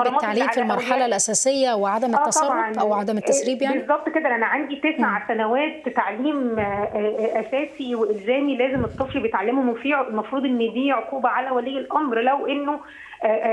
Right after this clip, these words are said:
Speaker 1: آه، الطفل ما تقدمش وتتكرر المخالفة وتتكرر العقوبة، لكن عقوبات يعني <laughs> زهيدة جدًا، عشرة جنيه غرامة.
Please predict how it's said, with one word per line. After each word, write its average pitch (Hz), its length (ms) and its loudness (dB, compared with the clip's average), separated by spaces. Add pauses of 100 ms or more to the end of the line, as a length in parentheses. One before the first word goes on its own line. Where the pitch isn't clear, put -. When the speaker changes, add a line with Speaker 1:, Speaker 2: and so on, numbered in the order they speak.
(140)
Speaker 1:
آه، 226 300 0
الطفل 262 440 -2
ما 240 60 2
تقدمش 233 680 -2
وتتكرر 214 720 0
المخالفة 240 460 0
وتتكرر 226 300 0
العقوبة، 240 320 0
لكن 240 200 0
عقوبات 247 480 0
يعني 202 440 0
<laughs> 208 120 -2
زهيدة 262 260 2
جدًا، 233 440 0 (240)
عشرة 240 360 0
جنيه 247 120 0
غرامة. 220 440 0